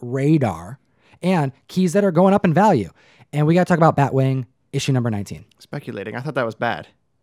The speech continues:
Speaker 1: No,
Speaker 2: I
Speaker 1: speculating
Speaker 2: don't
Speaker 1: is
Speaker 2: really like speculators.
Speaker 1: Oh, we're gonna get to that, this conversation.
Speaker 2: Oh,
Speaker 1: Like, we're gonna get
Speaker 2: okay.
Speaker 1: to speculators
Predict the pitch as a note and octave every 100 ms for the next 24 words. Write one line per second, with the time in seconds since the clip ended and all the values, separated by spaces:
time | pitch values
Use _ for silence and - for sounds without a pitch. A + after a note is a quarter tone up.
0 | _ _ A2 C3 C3 G#2 F2+ C3 D#3 D3+
1 | C3+ F#3+ E3+ D3 - - A2+ F#2+ B1+ -
2 | - D3 D#3+ B3 D4 F#3+ - A3+ E3+ D3
3 | C#3 D#3+ C3 C3 F3+ D#3+ A2 C3 B2 B2+
4 | B2+ D3+ G3+ A3 F#3 D3 G3+ E3+ - -
5 | F3+ F3+ F#3+ D#3+ C3+ E3 F3+ D3 G2+ A2